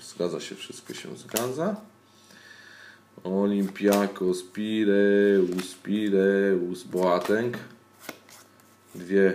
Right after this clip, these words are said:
bazówki, Weidenfeller i Dżagojew. Uuu, Game Changer, Benzema. Bardzo fajna karta.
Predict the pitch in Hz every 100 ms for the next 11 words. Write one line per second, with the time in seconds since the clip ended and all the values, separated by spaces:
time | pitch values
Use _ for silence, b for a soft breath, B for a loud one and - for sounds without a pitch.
0 | - - 87 92 120 - 98 90 92 90
1 | 87 - 87 85 76 82 - 73 85 92
2 | 107 139 196 - - - _ _ - -
3 | - - B B B B B B B _
4 | - 269 339 370 247 165 104 90 92 -
5 | 85 85 104 101 - 123 104 95 92 87
6 | 78 82 98 98 87 101 107 85 - -
7 | _ _ - 85 87 85 80 101 104 98
8 | 90 87 - 87